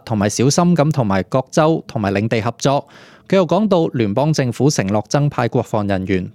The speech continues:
幫助維州人完成呢個任務，並且確保可以盡量安全噉樣做。墨爾本今日將會有五班國際航班抵達，包括一班由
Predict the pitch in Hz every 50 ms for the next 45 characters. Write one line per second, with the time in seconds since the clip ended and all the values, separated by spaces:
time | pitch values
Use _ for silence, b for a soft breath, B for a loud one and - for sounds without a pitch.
0 | _ - 131 135 135 - 131 113 - - - 117 101 92 90 - 143 143 139 113
1 | 95 98 98 101 92 95 95 - 107 95 95 117 131 127 131 113 113 107 113 113
2 | 113 120 - - _ - 101 98 95 - - 107 110 - - 120 - - 107 110
3 | 117 - - 107 113 113 110 101 - 110 101 98 101 98 107 110 - - 131 135
4 | 135 127 - - 92 85 - 107 120 123 123 - 135 117 123 135 - B B B
5 | B B B B B B B B B B _ 147 127 - 165 160 151 196 202 196
6 | 220 202 175 - 190 190 180 165 139 139 139 - 113 120 135 151 151 160 160 -
7 | 147 123 - - 123 120 104 113 107 92 92 - 120 135 135 - 101 117 - 113
8 | 113 - - _ - 120 123 - 123 113 113 - 127 123 123 113 92